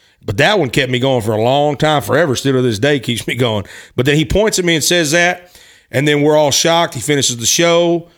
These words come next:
At the end of the show, he wants everybody to come down to the front, and everybody starts coming down to the front. And I, because I am on the front row,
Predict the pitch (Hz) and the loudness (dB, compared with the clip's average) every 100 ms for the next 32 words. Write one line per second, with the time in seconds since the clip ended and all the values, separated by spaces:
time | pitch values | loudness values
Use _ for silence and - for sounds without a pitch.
0 | _ _ - 104 139 151 139 - 180 175 | _ _ -8 -2 0 0 0 0 2 2
1 | 175 147 143 131 - - 135 135 147 151 | 2 2 0 -2 -8 -10 -4 -2 0 0
2 | 143 120 151 147 147 147 131 - 165 165 | 0 0 -2 0 0 0 -4 -2 0 0
3 | 165 - _ _ _ _ 113 135 160 160 | 0 -6 _ _ _ _ 0 2 2 2
4 | 143 - 139 - 151 143 131 120 101 208 | 2 0 -2 0 0 0 0 -2 -2 0
5 | 220 143 131 156 185 165 139 131 156 143 | 0 0 0 2 2 2 0 0 0 2
6 | 135 - 143 165 165 151 131 127 143 226 | 0 -2 0 2 2 0 -2 -2 -2 0
7 | 170 151 131 113 117 117 143 | 0 -2 -2 0 0 0 -2